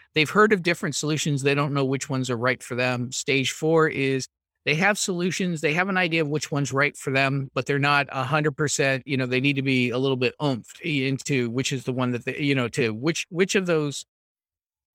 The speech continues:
types of solutions is best. And then stage five is they've already chosen one. They are brand loyal. So in your case, you are brand loyal to,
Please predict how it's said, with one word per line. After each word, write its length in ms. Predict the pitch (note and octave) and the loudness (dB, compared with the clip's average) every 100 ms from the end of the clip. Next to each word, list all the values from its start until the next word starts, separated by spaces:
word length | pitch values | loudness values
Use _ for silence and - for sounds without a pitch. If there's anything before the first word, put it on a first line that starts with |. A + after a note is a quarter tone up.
| _ | _
types 260 | D#3+ E3 - | -2 -2 -2
of 60 | |
solutions 600 | C#3+ - D3 C#3 - C3 | -6 -4 -2 -2 -4 -6
is 120 | B2+ - | -8 -4
best. 340 | F3+ D#3+ - | 0 0 0
And 100 | C3+ | -4
then 80 | B2+ | -4
stage 360 | - G3 F3 | 0 2 2
five 400 | - F3+ F3+ D#3+ | 2 4 4 4
is 160 | C#3 B2 | 0 0
they've 200 | C#3 D3+ | 2 2
already 380 | D#3+ A3+ A3 G3+ | 2 4 2 2
chosen 560 | - F#3+ F#3+ F#3+ F#3+ | 0 0 2 0 -4
one. 300 | G#3 G3 F#3 | -4 -4 -2
They 180 | D3 E3 | 2 4
are 80 | F#3+ | 4
brand 460 | C#3 C#3 D#3 D3 C#3 | 0 2 4 4 2
loyal. 320 | C3+ A#2+ G2+ | 2 0 -2
So 360 | - C3 C3 B2+ | -2 0 0 -2
in 240 | C#3+ C3+ | -2 2
your 200 | D3 G3 | 4 4
case, 380 | - E3+ C#3 B2+ | 4 2 2 2
you 120 | D3 | 0
are 60 | D#3 | 0
brand 420 | C3+ C3+ D3 C#3+ | 2 2 4 2
loyal 320 | C3+ C#3 C3+ | 2 2 0
to, 440 | C3 - C3+ C3 | -2 -2 0 0